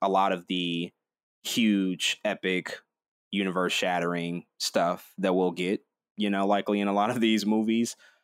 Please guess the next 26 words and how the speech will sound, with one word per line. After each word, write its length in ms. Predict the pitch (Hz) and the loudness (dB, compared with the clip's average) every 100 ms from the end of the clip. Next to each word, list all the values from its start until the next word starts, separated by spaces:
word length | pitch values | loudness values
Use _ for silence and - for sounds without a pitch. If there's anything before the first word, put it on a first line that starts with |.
| _ - | _ -2
um, 380 | 95 92 90 82 | 2 2 2 0
it 120 | 107 | -4
can 120 | 110 | -2
become 300 | 104 104 110 92 | -2 0 0 0
a 60 | |
lot 300 | 87 87 - | 2 0 0
to 100 | - | -4
manage 440 | 87 85 87 87 90 | -4 -4 -4 -4 -6
and 120 | 85 | -6
keep 200 | - - | -6 -4
up 180 | 87 82 | -4 -2
with, 180 | 95 85 | -4 -4
especially 540 | - 92 - 87 87 | -4 -4 -2 -2 -4
if 100 | 85 | -4
there's 220 | 87 85 | -4 -4
just, 220 | - 85 | -4 -4
like, 180 | 87 85 | -4 -4
problems 560 | - 85 82 82 80 - | -2 0 0 -4 -8 -4
with 420 | 87 80 - - _ _ _ _ _ | -4 -4 -8 -18 _ _ _ _ _
connection 580 | - 92 87 - - 85 | -4 -2 -2 -2 -4 -4
and 100 | 80 | -4
continuity. 840 | 87 80 - 80 80 76 76 85 - | -4 -6 -6 -6 -4 -4 -6 -8 -2
'Cause 140 | 127 | 0
I'll 160 | 123 117 | 4 4
look 160 | 117 | 2
at 160 | 113 | 0